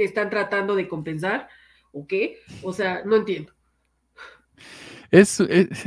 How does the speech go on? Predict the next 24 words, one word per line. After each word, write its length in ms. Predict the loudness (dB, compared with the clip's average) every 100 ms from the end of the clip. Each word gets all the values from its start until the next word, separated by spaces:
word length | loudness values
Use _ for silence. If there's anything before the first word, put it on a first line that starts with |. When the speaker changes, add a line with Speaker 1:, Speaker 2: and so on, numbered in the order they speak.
| -8
Speaker 2:
y 160 | -4 4
eso 220 | 6 8
es 40 | 8
cuando 280 | 10 10
yo 120 | 10 10
no 80 |
entendía 440 | 8 8 6 8 8
cuando 240 | 6 2
decía 260 | 2 0 -2
la 80 | 0
gente, 240 | 0 0
"Se 80 | -2
está 140 | -2
politizando 720 | 4 4 4 2 -4 -2 -4 -4
todo". 380 | -4 -2 -2
¿Qué 120 | -4 -4
significa 440 | -4 -6 -4 -4
eso? 160 | 0 4
Bueno, 260 | 4 4 -2 _ _ _ _ _ _ _
se 140 | -6 -2
está 180 | 2 4
politiz-, 680 | 4 2 0 -6 -8 -14 -20 _
politizando 760 | -10 -10 -12 -12 -12 -10 -12 -12
todo. 320 | -16 -18